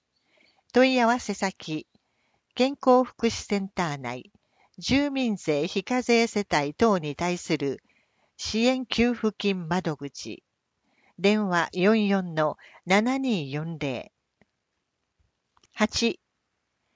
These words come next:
国民健康保険被保険者証の更新。有効期限は七月三十一日。新しい被保険者証を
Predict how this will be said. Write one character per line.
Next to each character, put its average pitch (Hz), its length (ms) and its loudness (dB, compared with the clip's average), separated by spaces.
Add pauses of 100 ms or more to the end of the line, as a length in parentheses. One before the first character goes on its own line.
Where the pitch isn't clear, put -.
(160)
国 254 280 4
民 277 200 2
健 262 180 2
康 254 340 4
保 247 140 2
険 147 340 0
被 196 180 0
保 262 120 4
険 240 260 2
者 233 200 0
証 147 300 0
の 123 300 -4
更 185 220 4
新。 147 360 -8 (760)
有 262 240 4
効 277 240 2
期 254 160 -6
限 185 240 -4
は 127 240 0
七 - 340 -6
月 220 300 0
三 226 320 -2
十 143 200 -2
一 131 340 -6
日。 139 400 -10 (1200)
新 254 400 0
し 214 300 -2
い - 20 -2
被 180 200 -2
保 247 100 4
険 240 280 0
者 226 180 0
証 147 300 4
を 135 220 -2